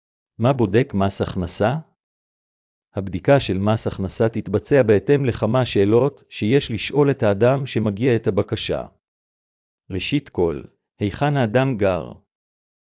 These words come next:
מקום מגורים באזור מסוים יכול לזכות בהטבת מס ולכן, אם האדם עבר בשנת מס מעיר אשר אין בה הטבות מס לעיר שיש בה הטבות מס והדבר לא עודכן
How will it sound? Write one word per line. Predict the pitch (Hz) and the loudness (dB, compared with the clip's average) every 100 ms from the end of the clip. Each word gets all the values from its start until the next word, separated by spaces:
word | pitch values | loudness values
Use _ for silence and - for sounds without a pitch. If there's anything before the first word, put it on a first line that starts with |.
| _ _ - | _ _ -6
מקום | 107 - 120 117 | -2 2 2 2
מגורים | 98 101 120 139 | 0 0 0 4
באזור | 104 98 127 135 | 2 4 2 0
מסוים | 113 - 101 123 120 | -2 -2 0 2 2
יכול | 98 - 135 | 0 2 0
לזכות | 120 90 135 135 | 0 0 0 2
בהטבת | 98 95 - 98 120 110 | 0 0 2 2 0 0
מס | 107 101 92 | -2 -2 -4
ולכן, | 90 85 - 95 80 - _ _ _ _ | -4 -4 -4 -4 -6 -14 _ _ _ _
אם | 120 113 | 0 2
האדם | 98 98 123 117 | 2 4 2 2
עבר | 95 104 107 | 0 2 2
בשנת | 95 - 127 131 | 0 -4 -4 -2
מס | 107 117 - | -2 -2 -2
מעיר | 95 110 113 98 | -2 -2 -2 -2
אשר | - 117 107 | 0 -2 -2
אין | 120 127 | -4 0
בה | 104 | 2
הטבות | 110 104 92 127 123 | 2 0 0 -2 0
מס | 123 123 | -2 -2
לעיר | 104 98 131 127 | -2 0 2 0
שיש | 98 - 101 120 98 | 0 0 2 2 2
בה | 104 | 2
הטבות | 95 98 117 123 | 2 -2 -2 -2
מס | 117 113 - 92 | 0 -2 -2 0
והדבר | 95 95 101 123 | 0 2 2 4
לא | 127 139 | 4 4
עודכן | 120 95 - 127 | 2 -4 -2 0